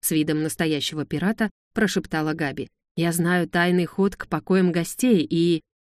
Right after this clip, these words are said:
"Нет", — ответила быстро, "никаких подслушиваний. Принц — это не Харингтоны.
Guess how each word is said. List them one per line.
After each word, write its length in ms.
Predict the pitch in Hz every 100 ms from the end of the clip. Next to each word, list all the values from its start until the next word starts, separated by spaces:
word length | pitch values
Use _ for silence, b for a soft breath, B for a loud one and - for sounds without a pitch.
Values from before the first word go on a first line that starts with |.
| _ -
"Нет", — 600 | 170 226 302 294 - - _ -
ответила 520 | 185 202 190 190 196
быстро, 480 | 202 180 - - 180 -
"никаких 560 | 226 220 220 196 240 -
подслушиваний. 920 | 240 - 269 302 - 165 151 147 - _ _
Принц — 400 | 220 214 226 240
это 220 | 180 185 226
не 140 | 226
Харингтоны. 800 | - 175 190 190 - 165 151